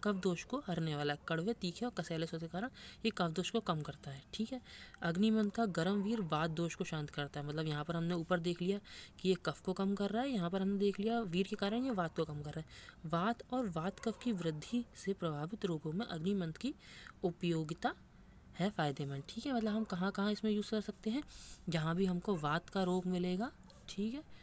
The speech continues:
और साथ साथ में वात कफ का रोग जहाँ भी ये देखने को मिलता है, तो उसमें हम अग्निमंथ को यूज़ कर सकते हैं, ठीक। अब आगे बढ़ते हैं इसमें, अब देखते हैं चरक संहिता में कुछ बताया गया है। चरक संहिता में अग्निमंथ का उल्लेख शोथहर, मतलब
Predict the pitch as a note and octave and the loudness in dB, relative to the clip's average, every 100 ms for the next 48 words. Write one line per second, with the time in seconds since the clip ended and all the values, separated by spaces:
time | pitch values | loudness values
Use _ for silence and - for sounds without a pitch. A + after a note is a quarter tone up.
0 | - - F3+ - F3 F3 F3+ E3+ A#3 F#3+ | -14 -6 -4 2 2 2 0 -2 -2 0
1 | E3 F3 - E3+ - F#3+ F#3 E3 E3 E3+ | 2 0 -4 -4 0 2 2 0 -2 2
2 | F#3+ E3+ F3 E3 F3 F3 D#3+ F#3 G3 F3+ | 2 2 0 0 0 -2 -2 -2 -2 -2
3 | F3 F3+ C4+ - - - - E3 F#3+ F#3+ | 0 0 0 -4 -16 -8 -2 4 4 4
4 | F#3 - C#4+ F#3 E3+ - C#3+ D3 - - | 2 2 4 4 4 0 -2 -4 -6 -8
5 | C#3 C#3+ - - C#4 - - - - - | -8 -8 -10 -4 -2 -4 -12 -20 -18 -20
6 | - - E3+ D#3+ D#3 F3+ F3 - F#3+ A3 | -12 0 4 4 4 4 2 2 2 0
7 | - D4 - - - - - - - - | -2 -6 -8 -20 -20 -20 -20 -20 -20 -20
8 | - - - - - - - F3+ D#3+ F3 | -20 -20 -20 -20 -20 -20 -8 -4 -2 -2
9 | F3+ G3 - E3+ F3 - D#3+ E3+ F3 F3 | 2 2 4 2 2 0 0 2 0 0
10 | F3 E3 F3 G#3+ - F3+ - F3 E3 E3+ | 0 0 0 0 0 0 0 -2 0 0
11 | F#3+ C4+ - - - E3+ F3 G3 F#3 - | 0 0 -6 -14 -2 2 4 4 4 0
12 | A3 E3+ E3+ C4 - - F#3+ G3 - C#3+ | 0 2 2 2 -2 2 4 4 2 -2
13 | C#3+ C#3+ G#3 C#4 | -2 -4 -2 -2